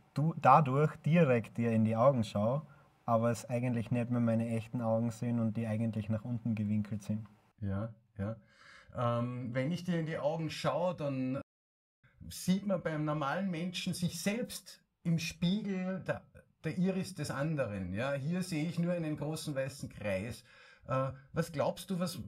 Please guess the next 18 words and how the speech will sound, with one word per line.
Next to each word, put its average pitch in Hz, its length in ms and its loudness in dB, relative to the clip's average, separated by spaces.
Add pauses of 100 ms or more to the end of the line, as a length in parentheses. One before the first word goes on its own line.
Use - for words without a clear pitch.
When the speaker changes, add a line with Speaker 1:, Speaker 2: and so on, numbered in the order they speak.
(640)
Speaker 2:
was 165 200 -2
macht 165 360 -2
das - 460 -2
mit 170 320 -2
einem 170 540 -2
Kontakt, - 1000 -4
ja, 143 380 0
zwischen 135 440 -4
uns 101 240 -4
zwei? 92 240 -4
Wir 139 120 -4
könnten 185 320 -2
uns 185 180 -2
unter 185 400 -2
diesen 160 400 -4
Boxes 156 400 -4
berühren, 170 580 -2
aber 151 300 -4